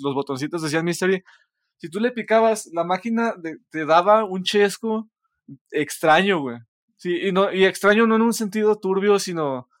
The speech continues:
eh, el, el chesco o era un sabor especial o era una edición especial que hace un chingo de tiempo ya no, ya, o sea, se había dejado de hacer, o era un chesco que nada más podrías encontrar en Japón, ¿sabes? Ese tipo de,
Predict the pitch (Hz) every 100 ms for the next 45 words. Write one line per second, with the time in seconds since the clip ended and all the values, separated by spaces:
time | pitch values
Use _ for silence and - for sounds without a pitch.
0 | _ _ _ _ _ - 160 156 156 175
1 | 175 175 175 - 214 - 262 262 254 156
2 | 170 185 214 208 220 208 208 - 151 180
3 | 202 226 214 175 185 202 202 175 170 185
4 | - 156 156 156 165 185 180 190 185 190
5 | 180 160 165 165 175 170 175 175 - 151
6 | 147 147 135 143 135 143 143 165 170 170
7 | 175 135 - 165 185 185 _ _ _ _
8 | 139 143 156 175 170 165 170 185 180 190
9 | - 151 147 165 175 - 175 170 175 180
10 | 156 131 143 165 160 131 - 151 185 185
11 | 185 _ _ _ _ _ - 170 160 165
12 | 160 185 202 220 196